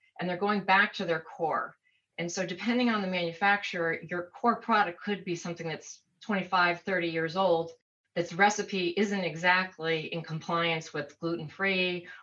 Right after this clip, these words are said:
or in, with organic. Those brands that have a, a longer tail, if you will, have been cut back on in order to, uh, be able to provide the products in the store.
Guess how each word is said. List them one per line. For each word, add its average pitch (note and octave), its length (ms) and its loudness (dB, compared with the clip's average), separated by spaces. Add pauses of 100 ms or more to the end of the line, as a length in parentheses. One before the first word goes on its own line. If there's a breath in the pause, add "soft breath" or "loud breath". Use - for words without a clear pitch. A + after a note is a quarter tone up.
or D3+ 140 -4
in, D#3 180 -8
with D#3+ 180 -4
organic. F3+ 720 -2 (380 soft breath)
Those B3 360 4
brands D#3+ 680 0
that E3 200 -4
have F3 140 -2
a, D#3+ 240 4 (260 soft breath)
a - 60 -8
longer E3+ 320 0
tail, G3 320 0
if E3 160 -4
you D#3 120 -8
will, D#3 380 -4 (240 soft breath)
have E3+ 360 2
been E3 140 -4
cut - 300 -4
back F#3 340 4
on D3 360 -6
in D#3 80 -8
order D#3+ 260 -2 (120)
to, D#3 440 -8 (260)
uh, D3+ 220 -2 (180)
be E3+ 120 -4
able D#3+ 140 -2
to D3 40 -10
provide E3 460 2
the D3+ 60 -6
products D3+ 380 -2
in C#3+ 80 -10
the C3+ 60 -8
store. C3 460 -8